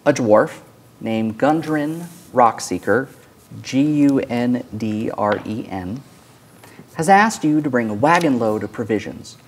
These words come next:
to the rough and tumble settlement of Phandalin, which is a couple days' travel southeast of the city. Gundren was clearly excited and a little more secretive about the reasons for his trip,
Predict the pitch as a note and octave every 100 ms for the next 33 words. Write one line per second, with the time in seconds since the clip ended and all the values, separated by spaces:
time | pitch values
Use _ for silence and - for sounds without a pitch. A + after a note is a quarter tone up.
0 | - - E3+ D#3+ G3 A3 - - B2+ B2
1 | C3 C3+ C3+ B2+ - G#2+ G#2 G#2+ G#2 A2
2 | G2+ - C#3 C#3+ G#2 E2+ D2+ - _ _
3 | - - - A#2 C#3+ D3 E3 F3+ D#3 B2
4 | B2 - G#2+ G#2+ - F#2+ F2 F#2+ - -
5 | G#2+ - G#2+ - - _ - - - -
6 | _ - - - _ - B3 E4 C#4+ A#3+
7 | G3+ F3+ - E3+ D#3+ D#3+ E3 D#3 - B2+
8 | B2+ B2 B2+ - - - - - B3 B3+
9 | B3+ B3+ B3 - - - - G#4+ G#4+ G#4+
10 | B4 A#4+ A4 E4 - B3 G3+ D#3 C3 C3
11 | C3 B2 D#3+ D#3 G#2 F#2+ A2+ G2+ G2+ -
12 | - -